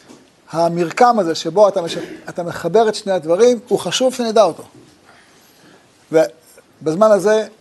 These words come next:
ה-, המטרה של הש-, של השיחה הזאת היא, אה, א', שבשמע קולנו, אתם, אה,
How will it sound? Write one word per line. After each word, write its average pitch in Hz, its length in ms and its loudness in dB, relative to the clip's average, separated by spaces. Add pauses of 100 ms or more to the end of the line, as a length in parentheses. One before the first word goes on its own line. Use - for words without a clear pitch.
(180)
ה-, 147 200 -2 (140)
המטרה 151 520 -2 (200)
של - 160 -10
הש-, 160 160 -12 (120)
של 156 140 -6
השיחה 151 360 -4
הזאת 208 240 -2
היא, 190 360 -4 (1160)
אה, 147 200 0
א', 214 240 4 (360)
שבשמע 165 680 -2
קולנו, 202 560 0 (1160)
אתם, 160 340 -14
אה, 156 260 -12